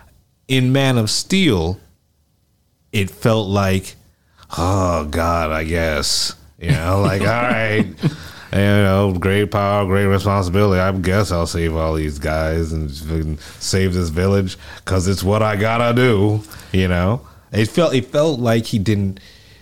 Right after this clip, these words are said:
Speaker 1: he felt beholden to Earth instead of gracious, you know? He, he didn't, it, it, it felt like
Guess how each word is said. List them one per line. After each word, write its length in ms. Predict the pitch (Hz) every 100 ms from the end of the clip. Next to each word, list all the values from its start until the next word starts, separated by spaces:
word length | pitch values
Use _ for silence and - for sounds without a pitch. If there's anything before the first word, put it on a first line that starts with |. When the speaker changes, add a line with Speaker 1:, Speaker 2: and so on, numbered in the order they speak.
| - _ _
Speaker 1:
he 180 | 107
felt 320 | 113 147 139 104 92 - _ _ - 104
beholden 720 | 113 98 113 104 87 85 71 - _ _ _ _ _ _ _ _ _ -
to 200 | - 92 -
Earth 420 | 82 71 62 -
instead 260 | 98 - 98
of 340 | 87 82 87
gracious, 800 | 87 92 85 80 - - - - - _ _ _ _ _ _
you 140 | 87 85
know? 240 | 80 95
He, 240 | 101 101 107
he 60 |
didn't, 240 | 110 127 -
it, 140 | 107
it, 220 | 104 113
it 80 | 98
felt 260 | - 135 127
like 280 | 117 -